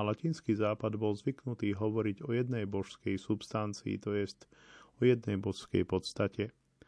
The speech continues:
Bolo to považované za rovnoznačné s gréckym hovorením o jednej božskej hypostáze, ako to zastupoval napríklad Markel Ankyrský,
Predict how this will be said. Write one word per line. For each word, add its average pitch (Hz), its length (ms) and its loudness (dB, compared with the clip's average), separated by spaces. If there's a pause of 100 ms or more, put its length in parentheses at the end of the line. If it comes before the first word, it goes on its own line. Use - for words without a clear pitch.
(500)
Bolo 160 240 6
to - 80 -2
považované 113 720 6
za 98 160 2
rovnoznačné 107 800 0
s 98 80 -4
gréckym 101 560 0
hovorením 107 640 2
o 95 80 2
jednej 95 320 0
božskej 95 480 -2
hypostáze, 101 640 -2
ako 98 320 -2
to - 160 -4
zastupoval 98 720 -2
napríklad 98 560 -2
Markel 92 580 -2
Ankyrský, 101 880 -4